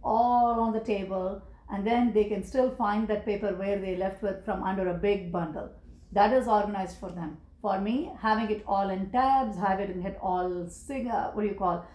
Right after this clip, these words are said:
signed, having it all stick, uh, stick with sticky notes and things like that, that makes me organized. So it's different. To you, you are actually a more responsible kid. I'll give that to you. I don't think you just got that from me. I f-, strongly believe that you got that from your father as well, because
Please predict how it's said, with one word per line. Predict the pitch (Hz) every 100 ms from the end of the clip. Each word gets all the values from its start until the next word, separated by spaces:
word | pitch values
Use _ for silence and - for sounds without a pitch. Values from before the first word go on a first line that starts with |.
| -
signed, | - 240 240 254 247
having | - 196 202 190
it | -
all | 185 175
stick, | - 254 220 - 208
uh, | 196 190
stick | 185 254 220
with | 214
sticky | - 277 269
notes | 240 233 226 220
and | 202
things | 233 220
like | 214 214
that, | 214
that | 226 254 214
makes | 220 214
me | 202 220 180
organized. | 156 - - - _ _ _
So | - 311
it's | 269 -
different. | 185 220 214 190 175
To | 294
you, | 254 359 339 262 277 - _ _ - _
you | - 214 339 392 427 427 - - _
are | 254 269 269
actually | 226 - 320
a | 269
more | 220 233 226
responsible | 196 - 190 190 196 226
kid. | - 208 -
I'll | 190 175
give | 175
that | 180 196 233
to |
you. | 185 214 277 - _ -
I |
don't | 226 262
think | 269 240
you | 208
just | 214 196
got | 196 175
that | 190 185
from | 196 180
me. | 202
I | 185
f-, | 175 - _ - - -
strongly | 196 185 196 202
believe | 180 175 175
that | 175 170
you | 180
got | 175 170
that | 175
from | 190 175
your | 175
father | 185 175 185
as | 170 170
well, | 190 190
because | 190 180 175